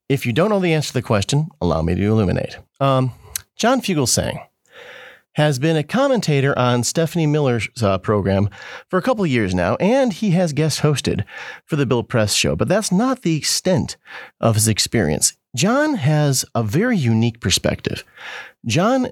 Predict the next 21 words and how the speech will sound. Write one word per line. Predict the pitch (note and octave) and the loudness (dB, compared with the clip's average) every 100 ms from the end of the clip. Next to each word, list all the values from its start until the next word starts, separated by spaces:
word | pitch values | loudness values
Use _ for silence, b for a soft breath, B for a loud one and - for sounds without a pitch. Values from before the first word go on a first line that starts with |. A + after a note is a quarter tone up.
| - | -6
brings | A#2+ C#3 E3+ E3 - | -2 0 2 0 0
to | C3+ | 0
the | |
table | - A2+ G2 G2 A2 - B B B _ _ - | 2 2 2 2 -2 -6 B B B _ _ -2
a | B2+ B2 A#2+ - | 0 2 2 0
very | G#2 G2+ G2 D#3 G3+ G3+ G3+ F#3 - | -4 -2 0 0 2 2 2 0 -2
strong | - - - A#2+ D3+ A#3 E3 | 0 0 0 -2 0 2 0
background | C#3 C#3 B2 A#2+ B2+ - | 0 0 0 0 0 0
in | B2+ B2+ B B B _ _ | 2 2 B B B _ _
religion. | B2 C3 C3 C#3+ F#3 D#3 G#2+ - - _ - | -2 0 0 0 0 0 0 -2 -6 _ -10
Specifically, | - E3 C4+ C#4 F3+ | -4 -2 0 0 0
he | C#3 | 0
was | D3 C#3+ - - | 0 -2 -4 -4
a | |
Catholic. | - A3+ - - - | 0 2 0 -4 -2
I | F#2+ | 0
believe | A2+ D#3+ | 0 0
he | - | -2
still | - - | -2 0
is. | - - B B B B - | -2 -4 B B B B -2
Um, | B2+ B2+ B2 C3 | 0 2 0 -4